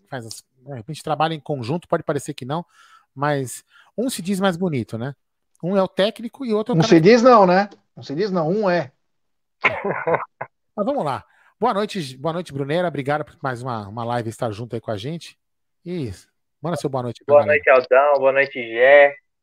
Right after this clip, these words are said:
Speaker 3: É, agradecer, cara, o pessoal pelos setenta mil, cara. É, é surreal, é, de certa forma até é bizarro a gente chegar nesse número aí. Jamais imaginávamos, não tinha essa pretensão.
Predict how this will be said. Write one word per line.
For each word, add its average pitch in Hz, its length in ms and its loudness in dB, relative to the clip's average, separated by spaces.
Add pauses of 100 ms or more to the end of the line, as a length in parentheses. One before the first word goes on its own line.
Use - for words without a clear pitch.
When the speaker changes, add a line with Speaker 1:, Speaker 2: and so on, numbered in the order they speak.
(160)
Speaker 3:
É, 123 440 6
agradecer, 139 640 2
cara, 117 260 0
o - 80 -14
pessoal 120 340 -8
pelos 123 220 -20
setenta 131 540 -2
mil, 117 200 -8
cara. 110 300 -4
É, 123 300 4
é - 60 -4
surreal, 147 640 4
é, 127 440 4
de - 100 -14
certa 135 240 -2
forma 135 240 0
até 143 200 -2
é - 20 0
bizarro 131 680 0
a 127 60 -6
gente 120 180 -16 (240)
chegar 127 260 -2
nesse 127 260 -8
número 120 320 -8
aí. 113 260 -6 (500)
Jamais 131 420 2
imaginávamos, 131 1000 -2
não 135 140 -6
tinha 147 160 0
essa - 180 0
pretensão. 135 720 -2